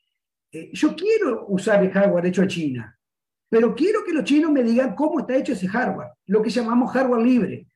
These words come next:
Eso es de lo que hablé en algún momento, eh, con gente del Ministerio de Defen-, de Ciberseguridad chino y con quienes,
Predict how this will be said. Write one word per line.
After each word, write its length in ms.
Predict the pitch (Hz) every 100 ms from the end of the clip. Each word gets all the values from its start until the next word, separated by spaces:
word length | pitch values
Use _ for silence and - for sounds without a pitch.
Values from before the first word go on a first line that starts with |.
| _ _ _ _ _ _ _ _ _
Eso 400 | 294 269 190 262
es 320 | 247 - - _ -
de 80 | 180
lo 120 | 185
que 100 | 196
hablé 220 | 185 240
en 100 | 226
algún 180 | 208 202
momento, 760 | 196 220 185 214 208 196 190 -
eh, 680 | 160 151 143 135 131 123 117 107 - _ _ _ _ _ _ _ -
con 160 | 185
gente 260 | 175 214 196
del 100 | 190
Ministerio 380 | 185 190 208 202
de 220 | 170 -
Defen-, 320 | 196 202 -
de 220 | 156 165
Ciberseguridad 580 | - 185 - 170 175 190
chino 340 | 190 214 208 185
y 60 |
con 240 | 180 170 160
quienes, 540 | 160 160 151 120